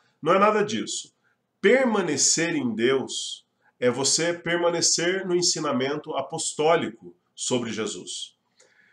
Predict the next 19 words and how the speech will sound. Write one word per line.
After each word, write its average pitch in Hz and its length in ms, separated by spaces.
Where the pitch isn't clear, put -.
Veja, 160 320
querido, 107 440
que 156 200
a 147 60
primeira 170 500
coisa 135 680
é 131 100
muito 170 340
importante. 170 800
Ter 151 100
experiências 170 640
sobrenaturais 117 840
é 120 40
algo 120 240
importante. 135 680
Mas 135 220
permanecer 196 760
em 127 180
Deus 123 640